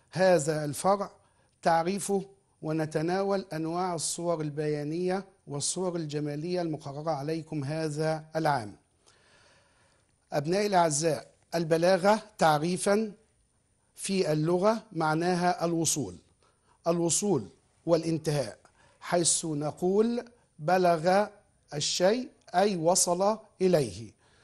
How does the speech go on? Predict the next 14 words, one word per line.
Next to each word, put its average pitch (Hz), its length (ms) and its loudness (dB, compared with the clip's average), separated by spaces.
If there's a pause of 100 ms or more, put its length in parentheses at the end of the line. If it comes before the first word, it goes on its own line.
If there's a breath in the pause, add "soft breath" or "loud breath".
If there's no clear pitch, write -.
(140 soft breath)
وانتهى 185 720 2 (200)
إليه، 113 500 0 (420 soft breath)
فالبلاغة 165 680 2
في 120 120 -8
اللغة 185 520 0 (140)
معناها 165 840 -2
الوصول 180 840 -2 (180)
والانتهاء. 170 840 0 (1400 loud breath)
أما 196 280 6
لو 165 180 6
عرفنا 165 440 0
البلاغة 165 540 0
أبنائي 165 360 -4
الأعزاء 147 680 -4